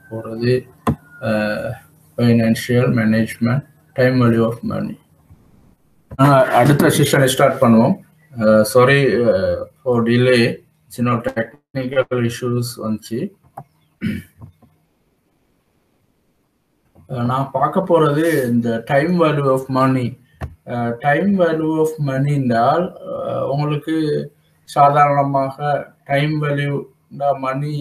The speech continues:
என்றது எப்படி விளங்குது அல்லது என்னன்னு யோசிக்கிறீங்க? அஹ், பெரும்பாலும் சிலருக்கு தெரியுமா இருக்கும்,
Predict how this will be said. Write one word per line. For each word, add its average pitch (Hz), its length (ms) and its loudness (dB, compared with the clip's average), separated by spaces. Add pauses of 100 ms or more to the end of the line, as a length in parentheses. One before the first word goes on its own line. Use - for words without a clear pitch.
(260)
என்றது 135 680 -4
எப்படி 151 380 0
விளங்குது 135 560 2 (580)
அல்லது 139 320 0
என்னன்னு 156 680 2 (140)
யோசிக்கிறீங்க? 123 680 -2 (840)
அஹ், 123 340 0 (1120)
பெரும்பாலும் 143 460 2
சிலருக்கு 143 520 -2
தெரியுமா 151 460 0
இருக்கும், 120 400 -4